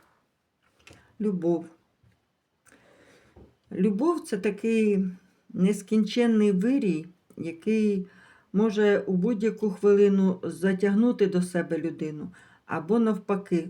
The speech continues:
утримати над обрієм. Тож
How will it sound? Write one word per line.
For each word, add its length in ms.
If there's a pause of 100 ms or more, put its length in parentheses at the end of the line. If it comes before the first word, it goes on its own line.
утримати 720
над 280
обрієм. 720 (1300)
Тож 400